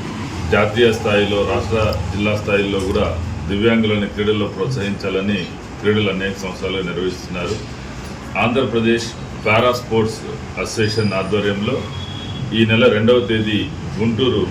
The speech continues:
మంగళగిరి స్పెషల్ పోలీస్ బెటాలియన్ మైదానంలో రాష్ట్ర స్థాయి పారా అథ్లెటిక్ ఛాంపియన్‌షిప్ పోటీలు రాష్ట్ర అధ్యక్షులు కోటేశ్వరరావు గారి నిర్వహణలో, కార్యదర్శి రామస్వామి నిర్వహణలో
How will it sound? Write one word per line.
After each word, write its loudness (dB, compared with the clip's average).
మంగళగిరి 4
స్పెషల్ 0
పోలీస్ 2
బెటాలియన్ 2
మైదానంలో 2
రాష్ట్ర 0
స్థాయి 2
పారా 4
అథ్లెటిక్ -2
ఛాంపియన్‌షిప్ 0
పోటీలు 2
రాష్ట్ర 2
అధ్యక్షులు -2
కోటేశ్వరరావు 2
గారి 2
నిర్వహణలో, 2
కార్యదర్శి 2
రామస్వామి -4
నిర్వహణలో -2